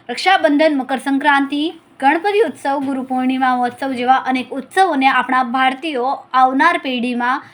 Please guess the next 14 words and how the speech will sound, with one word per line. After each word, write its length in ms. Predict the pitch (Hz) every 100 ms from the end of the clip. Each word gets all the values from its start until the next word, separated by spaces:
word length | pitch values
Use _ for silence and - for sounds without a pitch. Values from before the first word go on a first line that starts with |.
| -
એ 100 | 311
આપણું 280 | 294 320 320 277
ઇન્ડિયન 280 | 262 294 285
કલ્ચરને 440 | 269 269 285 269 302
શાશ્વત 480 | 330 240 233 254 254
રાખવા 280 | 269 311 349 277
માટે 260 | 226 240 285 381 - -
અને 120 | 269 285
સંસ્કૃતિ 520 | 294 277 294 285 311 277
ટકી 260 | 294 359 330
રહે 240 | 294 285 285
તે 80 | 262
માટે 260 | 277 302 294 285
સતત 340 | 311 294 269